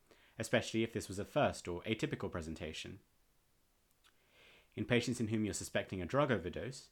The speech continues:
either iatrogenic or recreational, Talkspace is an excellent resource that outlines classic clinical presentations, monitoring requirements, and management, including reversal agents.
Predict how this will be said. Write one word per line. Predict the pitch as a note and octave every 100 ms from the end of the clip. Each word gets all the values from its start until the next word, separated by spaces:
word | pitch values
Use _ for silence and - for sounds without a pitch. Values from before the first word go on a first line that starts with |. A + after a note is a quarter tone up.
| _ _ - G#2
either | G2+ -
iatrogenic | G2+ G2 F2+ F#2 G#2+ C3 -
or | F#2+
recreational, | G2 - G#2+ C3 - F#2 F#2+ A2+ _ _ _ -
Talkspace | - - - F2+ G#2 A2
is | F#2+
an | B2+
excellent | D#3 C3 G#2+
resource | F2+ F2+ G#2 -
that | - -
outlines | G#2 - G2 G2+
classic | - C#3+ C#3 C#3 -
clinical | A2 G2+ F2
presentations, | G2 F2+ F2+ C3+ C3+ B2+ B2+ A#2+ - - - - -
monitoring | C#3 D3 C#3+ B2+
requirements, | A#2+ C3 B2 A#2+ A#2+ - _ _ -
and | C3+
management, | C#3+ E3 G2+ F2 E2
including | F2 - F#2 G2
reversal | G2 G2 C#3+ C#3
agents. | E2 D#2+ - - -